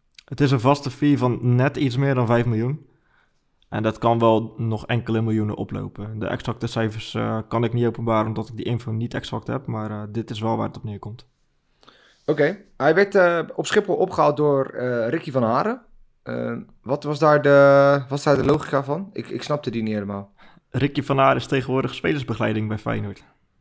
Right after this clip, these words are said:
Speaker 1: Eh, spelersbegeleider,
Speaker 2: Oké.
Speaker 1: ja.
Speaker 2: Oké, nee, duidelijk. Ja, ik zag dat hij daar stond. Dacht, hè? Wat doet hij nou, nou, joh? Dacht, dat is
Speaker 1: Nou
Speaker 2: toch
Speaker 1: ja, hij duikt
Speaker 2: toevallig?
Speaker 1: ineens weer op, hè? Nee, het is geen nieuwe aanwinst voor Feyenoord. Nee, het is een, eh, het is een spelersbegeleider. Hij stond ook al bij Jiménez en volgens mij Idrissi,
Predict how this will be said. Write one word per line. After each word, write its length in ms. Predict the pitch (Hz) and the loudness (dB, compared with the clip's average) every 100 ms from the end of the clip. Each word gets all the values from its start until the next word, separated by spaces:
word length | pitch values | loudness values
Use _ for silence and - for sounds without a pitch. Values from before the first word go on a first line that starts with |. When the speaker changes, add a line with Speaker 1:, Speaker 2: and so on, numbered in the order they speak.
| - | -20
Speaker 1:
Eh, 100 | - | -18
spelersbegeleider, 720 | 123 - 123 113 127 113 120 | -8 -4 0 2 2 2 0
Speaker 2:
Oké. 100 | 107 - _ _ - | -4 -8 _ _ -8
Speaker 1:
ja. 420 | 120 117 - 147 _ _ _ _ _ _ _ _ _ _ _ _ _ | -4 -4 -6 -20 _ _ _ _ _ _ _ _ _ _ _ _ _
Speaker 2:
Oké, 180 | - 147 151 | -2 4 6
nee, 160 | 180 | 8
duidelijk. 320 | 151 170 180 | 8 6 4
Ja, 160 | 139 156 | 4 4
ik 100 | 147 | 4
zag 160 | - 175 | 2 0
dat 120 | 165 | -2
hij 80 | 147 | -2
daar 100 | 147 | -4
stond. 260 | - 190 | -2 -2
Dacht, 180 | 139 - | -2 -4
hè? 120 | 160 165 - _ _ _ _ _ _ | -4 -4 -10 _ _ _ _ _ _
Wat 80 | - | -10
doet 160 | 120 | -8
hij 80 | 156 | -6
nou, 140 | 170 165 | -4 0
nou, 180 | 143 | 0
joh? 140 | 135 110 - - | -2 -4 -12 -18
Dacht, 200 | - 120 131 | -6 -4 0
dat 80 | |
is 60 | 135 | 4
Speaker 1:
Nou 60 | 156 | 6
Speaker 2:
toch 60 | 139 | 8
Speaker 1:
ja, 40 | 147 | 10
hij 100 | 131 | 10
duikt 200 | 151 107 | 8 6
Speaker 2:
toevallig? 60 | 160 | 4
Speaker 1:
ineens 60 | 160 156 | 4 4
weer 80 | 160 | 2
op, 60 | 160 | 2
hè? 160 | 143 | 0
Nee, 260 | 139 127 131 | 4 4 4
het 80 | 127 | 4
is 120 | 131 | -2
geen 200 | - 135 | -2 -2
nieuwe 200 | 143 131 | 0 0
aanwinst 380 | 131 127 120 - | 0 -2 -4 -6
voor 140 | 110 | -12
Feyenoord. 400 | - 113 107 107 | -10 -12 -10 -8
Nee, 160 | 107 113 | -4 -4
het 120 | - | -2
is 100 | 143 | -2
een, 140 | 139 139 | 0 2
eh, 260 | 139 135 | 2 4
het 140 | 135 151 | 2 0
is 60 | |
een 60 | - | -4
spelersbegeleider. 600 | - 160 175 165 165 135 | -2 0 0 -2 -2 0
Hij 80 | 131 | 0
stond 160 | 147 | 2
ook 60 | 143 | 2
al 60 | 143 | 4
bij 100 | 131 | 2
Jiménez 580 | 147 131 127 147 - 147 | 2 2 2 0 -2 -4
en 80 | |
volgens 220 | 127 127 131 | -4 -2 -2
mij 80 | 120 | 0
Idrissi, 800 | 123 110 147 151 151 131 - | 0 2 2 2 2 0 -2